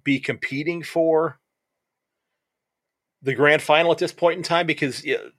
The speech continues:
it's kind of like a, you know, a, one of those situations where it's, you know, it's, it's like an us against the world kind of thing. I mean, they're up to, you know, they're up to sixth on the ladder now. And, you know, the club ahead of them right now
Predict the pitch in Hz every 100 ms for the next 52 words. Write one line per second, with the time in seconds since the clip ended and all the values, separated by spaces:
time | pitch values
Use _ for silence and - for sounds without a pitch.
0 | - - _ 175 185 - - 202 190 151
1 | 156 143 139 127 117 - _ _ _ _
2 | _ _ _ _ _ _ _ _ _ _
3 | - 135 117 117 127 123 110 _ _ _
4 | _ 151 135 151 139 - 151 135 143 147
5 | 123 123 123 120 - 131 120 120 120 -
6 | 127 - 120 123 120 147 - 131 143 -
7 | 123 117 160 170 143 110 107 98 92 120
8 | 127 151 165 170 156 131 135 123 151 165
9 | - - 196 - 160 143 143 180 160 107
10 | 95 101 - _ _ _ _ - _ 135
11 | 127 127 123 127 131 123 123 - _ _
12 | _ _ _ _ _ - 120 - 160 180
13 | 151 202 220 143 127 123 120 131 135 143
14 | 139